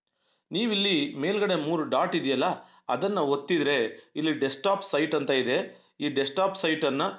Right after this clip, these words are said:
ಕ್ಲಿಕ್ ಆಗಿರ್ಬೇಕು. So ಆವಾಗ ನಿಮ್ಗೆ ಸಿಸ್ಟಮಲ್ಲಿ ಏನ್ ಮಾಡ್ತಿರೋ ಅದೇ ಥರ ಇಲ್ಲಿ ಬರುತ್ತೆ. ಇಲ್ಲಿ, ಆ, ಯೂಸರ್ ಐ ಡಿ ಮತ್ತು ಪಾಸ್‌ವರ್ಡನ್ನ, ನಿಮ್ಮ ಯೂಸರ್ ಐ ಡಿ ಮತ್ತು ಪಾಸ್‌ವರ್ಡನ್ನ ಎಂಟರ್ ಮಾಡಿ. So ನಂದು already ನನಗೆ ಗೊತ್ತಿರೋದ್ರಿಂದ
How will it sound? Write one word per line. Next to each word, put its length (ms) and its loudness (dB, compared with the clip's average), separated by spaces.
ಕ್ಲಿಕ್ 260 -4
ಆಗಿರ್ಬೇಕು. 560 0
So 40 2
ಆವಾಗ 340 2
ನಿಮ್ಗೆ 360 0
ಸಿಸ್ಟಮಲ್ಲಿ 540 0
ಏನ್ 160 0
ಮಾಡ್ತಿರೋ 340 0
ಅದೇ 240 0
ಥರ 160 -2
ಇಲ್ಲಿ 320 0
ಬರುತ್ತೆ. 360 -2
ಇಲ್ಲಿ, 280 0
ಆ, 120 -6
ಯೂಸರ್ 340 2
ಐ 60 2
ಡಿ 80 2
ಮತ್ತು 240 0
ಪಾಸ್‌ವರ್ಡನ್ನ, 720 0
ನಿಮ್ಮ 300 -2
ಯೂಸರ್ 340 2
ಐ 60 4
ಡಿ 100 2
ಮತ್ತು 200 -2
ಪಾಸ್‌ವರ್ಡನ್ನ 680 0
ಎಂಟರ್ 280 0
ಮಾಡಿ. 280 0
So 100 0
ನಂದು 260 0
already 300 2
ನನಗೆ 220 -2
ಗೊತ್ತಿರೋದ್ರಿಂದ 640 0